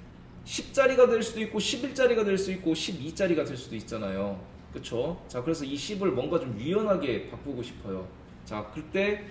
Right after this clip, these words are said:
이 십이라는 놈이, 어, 여기도 찍혀있네. 자, 이 십이 어디서 나온 놈입니까, 얘가?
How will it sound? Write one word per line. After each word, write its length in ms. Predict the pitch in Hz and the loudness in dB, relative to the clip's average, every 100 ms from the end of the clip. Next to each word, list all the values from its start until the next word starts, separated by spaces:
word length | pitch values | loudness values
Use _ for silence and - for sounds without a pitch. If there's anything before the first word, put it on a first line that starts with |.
| - - | -16 -12
이 100 | 131 165 | -4 -2
십이라는 1400 | 262 - - - - - - - - - 175 190 202 196 | -2 -4 -12 -16 -18 -18 -18 -16 -18 -8 0 4 4 6
놈이, 280 | 202 233 254 | 4 2 2
어, 100 | 175 | 4
여기도 320 | 156 175 - | 6 6 4
찍혀있네. 640 | - 180 160 151 185 - - - - - - | -4 -2 0 0 -2 -2 -12 -18 -18 -18 -10
자, 160 | - 131 | 0 2
이 160 | 147 | 2
십이 240 | 196 247 220 | 0 0 4
어디서 320 | 170 180 185 | 4 4 4
나온 220 | 170 156 | 4 2
놈입니까, 760 | 147 143 139 120 - 139 160 127 | 0 -4 -6 -8 -10 0 2 2
얘가? 340 | 101 90 - | 2 0 -4